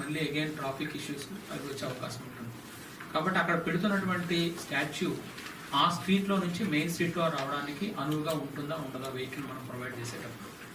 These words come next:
లేదు అంత పెద్ద స్టాచ్యూ పెడితే అంత గ్యాదరింగ్ ఉంటారా ఉండరా, లేదు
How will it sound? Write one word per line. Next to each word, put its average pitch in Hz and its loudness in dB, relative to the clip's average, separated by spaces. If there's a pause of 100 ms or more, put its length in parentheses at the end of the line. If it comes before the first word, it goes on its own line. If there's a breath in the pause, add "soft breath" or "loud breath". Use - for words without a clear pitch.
(480)
లేదు 156 6
అంత 160 0 (120)
పెద్ద 160 2
స్టాచ్యూ 180 4
పెడితే 175 2
అంత 160 0 (120)
గ్యాదరింగ్ 151 -2
ఉంటారా 147 0 (120)
ఉండరా, 117 -4 (720)
లేదు 170 8